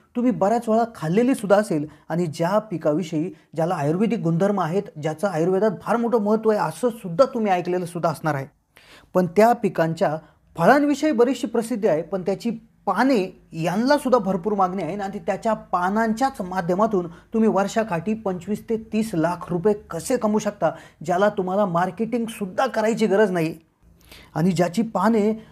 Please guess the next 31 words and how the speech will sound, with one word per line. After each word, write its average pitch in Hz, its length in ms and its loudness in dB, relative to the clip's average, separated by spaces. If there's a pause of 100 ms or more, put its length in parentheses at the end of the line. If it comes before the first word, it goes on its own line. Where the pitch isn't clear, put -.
(120)
आयुर्वेदामध्ये 190 760 4
तीनशे 277 600 0
पेक्षा 269 540 2
जास्त 220 340 -6
आजारांवर 196 480 0
गुणकारी 196 460 0
आहेत. 185 220 2 (360)
दुधापेक्षा 214 880 2 (1000)
दहा 302 340 6
पटीने 226 680 0
या 208 140 0
पानांमध्ये 202 640 -2
जास्त 190 540 -2
पोषण 190 500 -2
मूल्य 185 200 0
आहेत, 151 180 2 (100)
असं 190 340 0
निदर्शनास 156 560 0
आलेलं 139 200 -2
आहे. - 280 -14 (320)
आयुर्वेदिक 220 480 4
कंपनी 247 300 2
असू 240 260 -2
द्या 247 220 2 (120)
किंवा 233 320 4 (300)
केमिकल 277 520 2
औषधे 254 340 0
बनवणारे 208 420 0
कंपनी 185 340 -4
असू 180 240 -2
द्या 147 140 2